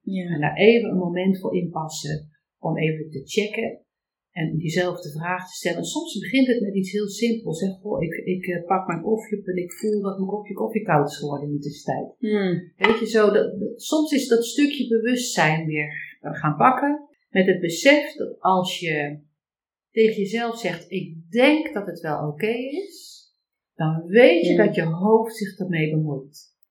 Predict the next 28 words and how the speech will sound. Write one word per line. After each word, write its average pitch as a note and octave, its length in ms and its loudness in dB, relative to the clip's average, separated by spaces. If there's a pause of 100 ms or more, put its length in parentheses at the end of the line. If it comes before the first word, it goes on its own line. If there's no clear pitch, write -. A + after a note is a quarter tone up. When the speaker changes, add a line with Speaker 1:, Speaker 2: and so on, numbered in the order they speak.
(140)
Speaker 2:
En - 280 0
op F#3+ 100 2
het G3 120 2
moment B3 500 8
dat A#3 180 4
je G3+ 60 -2
bij F#3+ 160 4
jezelf G3 540 2
bespeurt, A#3+ 760 2
"Ik - 160 0
geef F#3 280 -2
een F3+ 100 -2
antwoord, F#3 720 2
nou, F3+ 320 -2
ik E3 80 -8
denk G3+ 240 2
wel D#3 200 4
oké", B3 600 2 (480)
stel - 400 0
jezelf C#4 400 2
eens A#3 160 -2
de F3+ 120 0
vervolgvraag, G3 920 -4 (720)
"Kan F3+ 180 0
ik E3 80 -2
het D#3+ 120 -4
ook D3+ 140 0
voelen?" - 420 -4